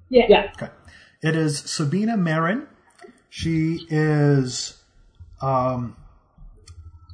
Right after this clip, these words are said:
Speaker 3: the Queen's handmaiden, bodyguard, uh, essentially more or less the sort of captain of the Queen's Royal Guard, essentially. Uh, furthermore,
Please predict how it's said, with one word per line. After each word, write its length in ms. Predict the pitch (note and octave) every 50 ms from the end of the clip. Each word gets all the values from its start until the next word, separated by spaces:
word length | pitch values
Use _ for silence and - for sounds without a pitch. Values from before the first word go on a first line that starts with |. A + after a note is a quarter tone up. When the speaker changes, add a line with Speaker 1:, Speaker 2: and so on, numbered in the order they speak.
| - - - -
Speaker 3:
the 420 | B2 A#2+ A#2 A2+ A2+ A2+ A2+ - - - -
Queen's 420 | - - G3+ A3+ A#3 A#3+ A3 - -
handmaiden, 760 | E3+ E3+ F3+ F3+ F3 F3 F3 F3 F3 F3 F#3 F#3 F#3 F3+ - - - - - - -
bodyguard, 960 | - - - C#3 C#3+ D3+ D#3+ D#3+ D#3+ D#3 C#3+ D3+ D3 D3+ D3+ D#3 D#3+ E3 F3 - - _ _ _ _ _ _ _ _ _ _ _ - - - - - - _ _ B2
uh, 500 | A#2 A#2 A2+ G#2+ G#2 G#2 G#2 G2+ G2+ F#2+ - _ _ _ _ _ _ _
essentially 600 | - C3+ - F3 E3 C#3+ - D3 C#3+ C#3 C3+ C3+ C#3
more 220 | C3+ C#3+ C#3 C#3
or 40 | C3+
less 300 | C3+ B2 B2 - - -
the 220 | - B2 A2 G2+ - - _ _
sort 200 | - - C#3 A#2
of 140 | - - -
captain 540 | - D3 C3 C3 - - - B2 A#2 A#2 A#2+ -
of 220 | B2+ B2 G#2 -
the 80 | - -
Queen's 500 | - - C#3+ C3+ B2 A#2+ A2 G#2 G2+ G#2+
Royal 260 | A2 A2 G#2+ G2 F#2
Guard, 320 | F#2+ A#2+ A#2 G#2 F#2+ F#2
essentially. 520 | F#2 - - G2+ F#2 - F#2+ F#2+ B2+ G3 - - _ _ _ _ _ _ _ _ - - - - - _ _ _ _ _ _ _ _ _ _ _ _
Uh, 920 | A#2+ A#2 A#2 A#2 A#2 A#2 A2+ A2+ A#2 A#2+ A#2+ A#2+ A#2+ A#2+ B2 B2 B2+ - - _ _ _
furthermore, 840 | - - F#3 F3+ E3 D#3 E3 D#3+ D#3+ D#3+ F3 G#3 B3+ D4+ D4 -